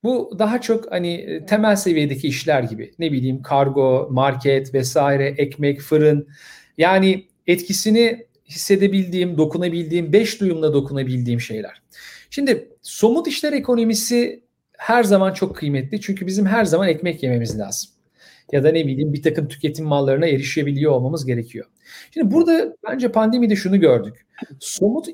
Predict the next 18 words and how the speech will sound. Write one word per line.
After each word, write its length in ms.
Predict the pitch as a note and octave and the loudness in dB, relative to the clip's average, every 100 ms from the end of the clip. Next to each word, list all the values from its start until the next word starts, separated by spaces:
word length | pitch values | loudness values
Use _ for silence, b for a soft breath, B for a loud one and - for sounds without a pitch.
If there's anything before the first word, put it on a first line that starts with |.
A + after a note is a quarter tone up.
| - | -6
işler 340 | G3 - C#4 | -6 -6 -4
ekonomisine 640 | B3+ A3 F#3+ F3 D#3 D#3+ | -2 0 -2 -4 -4 -4
hız 320 | B2 A3+ C#4 | 0 0 0
kazandıran 840 | - A3 F3+ E3 C3+ A2+ G2+ D3+ G3 _ _ _ | 0 0 2 2 2 -2 -4 -8 -14 _ _ _
soyut 640 | - - F#3 C4 C#4+ - - _ | -14 0 2 2 -2 -8 -20 _
işler 420 | D#3 - G3 F#3 | -8 -4 0 2
ekonomisini, 840 | D3 C#3+ D#3 C#3 B2+ - A#2+ A2 - _ _ | 0 -2 -2 -2 -4 -4 -6 -8 -12 _ _
yani 240 | C3+ A#2+ A#2 | -6 -4 -6
soyut 580 | - F3 F#3+ - - | -2 0 0 -4 -8
teknolojileri, 800 | D#3+ D3 C3 B2 G#2+ A2 A2 F#3+ b b - | -6 -4 -4 -6 -6 -8 -6 -8 b b -16
işte 340 | - C3 C3+ B2+ B2+ | -10 -8 -8 -12 -4
hız 180 | F#3+ - | -4 0
kazandıran 480 | D#3 C#3 B2+ A#2+ A#2+ | 0 0 0 0 -2
soyut 320 | - E3 E3 | 0 0 0
teknolojilerin 760 | C3 C3 A#2+ G#2+ B2 G#3 B3+ B B B B - | -4 -4 -6 -2 0 0 -2 B B B B -12
geleceği 480 | C#3+ F#3 A3+ G#3 B3 | 2 4 4 4 6
olduğunu 460 | A#3 F3+ C#3 C3 A#2+ | 8 6 2 -2 0
gördük. 500 | A2+ G#2+ - - | -2 -2 -14 -20